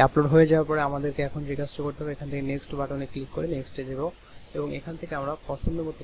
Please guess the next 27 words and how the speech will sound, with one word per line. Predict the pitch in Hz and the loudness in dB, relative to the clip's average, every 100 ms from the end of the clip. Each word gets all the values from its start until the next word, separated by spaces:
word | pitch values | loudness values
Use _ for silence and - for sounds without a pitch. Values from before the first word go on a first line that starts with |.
| - | -4
পাঁচটি | 139 131 156 170 | -4 -4 -8 -8
আর | 147 | -4
সর্বনিম্ন | 143 139 143 139 147 139 | -4 -2 -4 -4 -6 -6
পাঁচটি | 131 - 131 | -6 -8 -6
college, | 135 143 - - - - - - | -4 -2 -4 -8 -14 -16 -16 -10
উম, | 147 143 143 | -8 -6 -4
university | 147 147 139 160 160 | -4 -4 -6 -6 -6
select | - 147 143 | -6 -6 -6
করতে | 143 - 131 | -8 -8 -6
হবে। | 127 139 170 - - - - - - - - - - | -6 -6 -8 -14 -18 -20 -20 -18 -18 -18 -20 -14 -8
অর্থাৎ | 135 - 147 | -6 -4 -2
এখানে | 143 143 | -2 -4
আপনি | - 143 | -6 -4
পাঁচটি | 135 135 156 | -4 -4 -8
সিলেকশন | - 147 143 - 151 | -8 -8 -8 -10 -10
না | 143 135 | -8 -8
করা | - 143 135 | -6 -6 -6
পর্যন্ত | 139 139 143 139 | -8 -8 -8 -6
পরবর্তী | 139 135 135 156 | -4 -4 -6 -10
স্টেপে | 147 - 139 | -8 -10 -8
যেতে | 139 139 139 | -8 -6 -6
পারবেন | 131 127 131 | -6 -8 -8
না। | 143 - | -10 -8
So | 139 | -8
আমি | 135 | -8
এখান | 139 143 | -10 -12
থেকে | 139 | -8